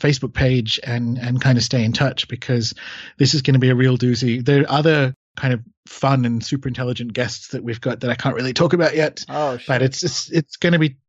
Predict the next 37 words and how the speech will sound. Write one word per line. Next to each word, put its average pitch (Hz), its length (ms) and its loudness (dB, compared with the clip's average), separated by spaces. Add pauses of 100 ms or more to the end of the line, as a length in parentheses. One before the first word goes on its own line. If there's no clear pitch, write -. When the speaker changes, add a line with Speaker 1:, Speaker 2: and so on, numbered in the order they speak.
(220)
Speaker 1:
essentially 196 920 2
kind 220 220 2
of 190 60 4
like 160 160 2
why 143 760 0 (360)
the 139 280 0
occult 135 680 -2
and 120 440 -6
is, - 640 -2
is 110 160 -2
right 123 320 2
for 131 100 0
right 113 240 -2
now 110 280 -2
and 104 100 -4
sort 117 120 -2
of 107 100 -4
why 113 200 2
you 113 200 2
need 113 200 2
it. 120 200 -6 (360)
And, 117 340 2
uh, 117 240 2 (240)
yeah, 196 240 4 (520)
I'm 147 100 2
looking 160 160 6
forward 226 260 4
to 104 120 -6
it. 85 120 -14 (160)
And 202 160 2
I'm 220 60 6
looking 214 220 4
forward 214 240 2
to 220 80 -4
the 214 80 -2
wedding. 113 340 -6 (460)
Speaker 2:
Ah, 120 380 -8